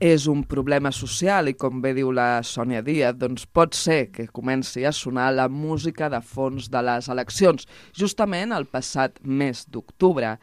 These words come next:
per primera vegada es portava aquest tema al Congrés dels Diputats. Aquest tema, eh, l'encapçalava, eh, José María Torres, president de Compimes,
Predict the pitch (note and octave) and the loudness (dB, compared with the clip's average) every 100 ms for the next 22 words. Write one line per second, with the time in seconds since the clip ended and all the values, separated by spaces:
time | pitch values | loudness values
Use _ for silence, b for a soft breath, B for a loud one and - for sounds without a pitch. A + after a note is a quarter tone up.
0 | b b - - B2+ C3+ F#3+ G#3 D#3 B2 | b b -2 -2 -6 -4 0 0 0 0
1 | B2 A#2+ - - C#3+ C3 D3+ F3+ F3 B2 | 0 -2 -4 -8 -8 -4 -2 -2 -4 -8
2 | - C#3 B2+ A#2 - E3+ F3+ - B2+ B2 | -2 0 0 -4 0 2 2 -2 -10 -4
3 | C3 B2+ C3 C3+ C3 B2 C3 C#3 C#3 C#3 | 0 0 0 -2 -2 -4 -6 -6 -6 0
4 | D#3+ A#2 - B B B B B - C3 | 2 2 -2 B B B B B -14 -4
5 | C#3 - F3 E3+ E3+ - C3 B2 B2 C3 | -4 2 2 4 -2 -2 -2 0 -2 -6
6 | A#2 - A#2 A#2 B2 B2 - C3 A#2+ - | -12 -6 0 0 2 -2 -2 -6 -8 -6
7 | A#2+ - B2 C3 D3+ - C3+ B2+ B2 - | -8 -6 -2 0 0 2 2 2 -2 -4
8 | C3 B2+ C3 C#3 C3+ B2+ B2 A#2+ F3+ D#3 | -8 -4 -4 0 -2 0 -4 0 2 2
9 | B2 A2+ | 0 -6